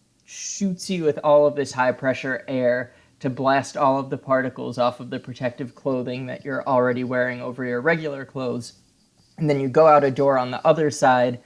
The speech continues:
and go through a multi-step hand washing and sanitizing process. And so obviously, I mean, it's a, it can be a big concern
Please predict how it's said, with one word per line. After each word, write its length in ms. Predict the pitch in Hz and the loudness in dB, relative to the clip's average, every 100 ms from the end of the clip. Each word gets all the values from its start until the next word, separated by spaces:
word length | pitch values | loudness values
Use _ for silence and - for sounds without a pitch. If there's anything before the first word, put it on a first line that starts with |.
| _ - | _ -16
and 140 | 135 131 | -6 -4
go 140 | 135 | -4
through 280 | - 135 131 | -4 -6 -6
a 180 | 131 127 | -4 -6
multi-step 1120 | 131 127 131 135 127 120 - - 120 117 - _ _ | -4 -4 -4 -4 -6 -6 -10 0 0 0 -6 _ _
hand 420 | _ 135 127 123 120 | _ -6 -4 -4 -4
washing 560 | 120 120 117 120 117 | -2 -2 -4 -6 -8
and 200 | 117 117 | -8 -10
sanitizing 880 | 113 - 120 120 113 110 113 117 117 | -8 -6 -4 -4 -6 -6 -8 -10 -12
process. 600 | - - 123 - - - _ | -12 -14 -12 -12 -12 -16 _
And 120 | - 151 | -2 2
so 120 | 165 | 6
obviously, 680 | - 202 180 151 156 147 | 8 6 6 0 0 -2
I 60 | 135 | -2
mean, 240 | 131 127 | -4 -6
it's 160 | 123 - | -8 -8
a, 140 | 131 123 _ _ | -8 -10 _ _
it 140 | 123 | -6
can 320 | - 170 180 175 | 0 2 4 4
be 180 | 156 | 2
a 80 | 135 | 0
big 260 | 123 135 123 | 0 -4 -4
concern 680 | 127 123 - 123 120 139 | -8 -10 -6 -4 -4 -6